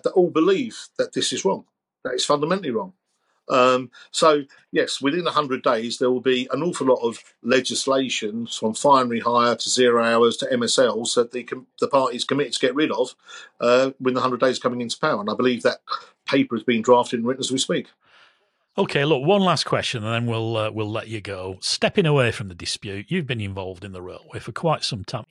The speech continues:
Speaker 2: So you've seen many highs and lows. When you look forward five or ten years, <sighs> I think I know the answer to this question, do you feel positive or despondent now, and why?
Speaker 1: A bit despondent about the future of rail at this moment in time. We also have a Prime Minister that's not interested in rail.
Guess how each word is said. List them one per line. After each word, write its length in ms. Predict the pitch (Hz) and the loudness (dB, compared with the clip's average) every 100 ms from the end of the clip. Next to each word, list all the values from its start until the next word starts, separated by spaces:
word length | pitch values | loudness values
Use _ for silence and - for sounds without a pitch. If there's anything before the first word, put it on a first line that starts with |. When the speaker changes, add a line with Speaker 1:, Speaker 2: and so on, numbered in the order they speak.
| _ - | _ -4
Speaker 2:
So 140 | 196 | 0
you've 120 | 175 | 2
seen 240 | - 190 156 | 2 4 4
many 220 | 180 165 | 4 2
highs 340 | 147 147 135 | 2 2 2
and 140 | 113 113 | 0 0
lows. 340 | 110 87 87 | -2 -2 -4
When 160 | 190 196 | -2 0
you 120 | 196 | 0
look 200 | 180 185 | 0 -2
forward 420 | - 127 98 95 | 0 0 0 -4
five 300 | - 156 147 | 0 2 2
or 40 | 135 | -2
ten 240 | - 127 | -2 -2
years, 400 | 120 95 87 - - | -2 -4 -8 -14 -20
<sighs> 120 | _ | _
I 40 | - - - - | -18 -18 -20 -20
think 140 | - | -18
I 120 | 101 | -16
know 60 | 90 | -12
the 80 | 107 | -12
answer 200 | 110 - | -12 -14
to 80 | - | -20
this 120 | - | -20
question, 440 | - 78 - 92 - - - - - | -18 -20 -18 -20 -18 -20 -20 -12 0
do 60 | |
you 80 | 175 | 2
feel 240 | - 175 147 - | 2 0 0 0
positive 480 | 170 143 - 170 | 2 2 0 0
or 140 | 143 139 | 2 2
despondent 720 | 117 - - 139 107 87 87 | 0 -4 -2 0 0 -4 -10
now, 240 | 87 85 | -12 -10
and 120 | 87 98 | -10 -10
why? 400 | 101 85 78 - _ _ _ _ - - _ - | -12 -12 -16 -20 _ _ _ _ -20 -20 _ -12
Speaker 1:
A 60 | 269 - | -12 -4
bit 140 | 320 247 | -2 0
despondent 320 | - 233 214 | 4 6 6
about 140 | 180 | 4
the 60 | - | 2
future 280 | - 151 143 | -2 -4 4
of 60 | |
rail 120 | 143 131 | 6 6
at 40 | |
this 120 | 120 | 4
moment 220 | 131 117 | 0 -2
in 100 | 110 | -6
time. 440 | 107 131 123 123 120 - - - | 0 2 2 0 -6 -16 -16 -4
We 480 | 120 120 120 120 - | -2 0 -2 -4 0
also 260 | 151 127 127 | 0 2 0
have 80 | |
a 60 | 113 | -2
Prime 260 | - 123 117 | 0 -2 0
Minister 320 | 117 113 120 | -2 -2 -4
that's 120 | 110 | -4
not 120 | 120 | -4
interested 480 | 120 117 120 - 113 | -6 -2 -2 -2 -2
in 80 | 110 | 2
rail. 360 | 120 120 120 | 2 2 0